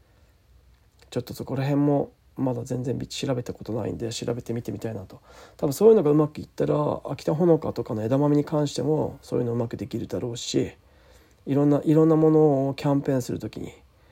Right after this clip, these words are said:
えー、うまくそういうのを利用して、活用して、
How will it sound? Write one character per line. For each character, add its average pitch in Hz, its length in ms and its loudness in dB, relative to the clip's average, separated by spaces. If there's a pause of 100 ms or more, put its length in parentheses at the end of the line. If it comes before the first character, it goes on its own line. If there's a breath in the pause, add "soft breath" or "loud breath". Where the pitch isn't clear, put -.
(420 soft breath)
え - 160 -14
ー、 - 40 -6
う 131 40 -4
ま 123 120 -2
く 135 100 -14
そ 127 180 -4
う 123 60 0
い 123 100 0
う 120 60 -2
の 104 240 -4
を - 80 -8
利 120 80 -4
用 - 120 -4
し - 100 -10
て、 - 140 -6 (320)
活 - 260 -12
用 123 100 -4
し - 140 -10
て、 127 260 -6